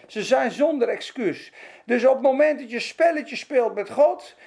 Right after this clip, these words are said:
dat je spelletje speelt met de zonde, en dat je denkt, "Joh, ik heb geen God nodig", zul je uiteindelijk bedrogen uitkomen. Want God heeft een plan voor jouw leven.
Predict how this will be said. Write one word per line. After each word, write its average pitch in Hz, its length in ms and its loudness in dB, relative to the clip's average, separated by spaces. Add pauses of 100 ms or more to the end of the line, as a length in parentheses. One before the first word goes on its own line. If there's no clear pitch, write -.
(160)
dat - 120 -14
je 220 80 -2
spelletje 294 520 4
speelt 254 340 0
met 233 120 -8
de 220 80 -10
zonde, 269 600 0 (220)
en 214 120 0
dat 240 180 2
je 240 100 -6
denkt, 247 280 4
"Joh, 254 260 4
ik 247 140 0
heb 247 180 0
geen 240 220 -2
God 226 280 0
nodig", 254 600 0 (200)
zul 277 360 4
je 262 140 4
uiteindelijk 254 800 0
bedrogen 214 600 0
uitkomen. - 600 -4 (800)
Want 196 280 4
God 269 560 0 (400)
heeft 233 680 -4 (220)
een - 200 -4
plan 247 380 4
voor 214 140 -6
jouw 208 180 2
leven. 202 540 -2